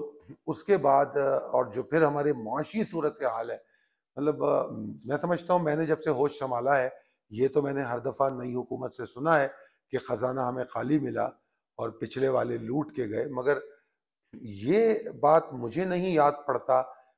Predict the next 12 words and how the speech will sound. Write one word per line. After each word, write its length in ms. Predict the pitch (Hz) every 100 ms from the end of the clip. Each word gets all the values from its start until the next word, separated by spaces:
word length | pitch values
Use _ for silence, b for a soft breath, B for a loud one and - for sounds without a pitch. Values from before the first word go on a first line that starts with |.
| _ -
कि 140 | 139
मैंने 420 | 131 117 131 147 147
कभी 300 | 131 123 127
सुनी 360 | - 123 139
हो 160 | 131 127
कि 140 | - 127
पाकिस्तान 640 | - 113 120 - 127 127 104
डिफॉल्ट 480 | 110 - 127 123 110
होने 240 | 107 107
जा 160 | 101 95
रहा 120 |
है। 80 | 95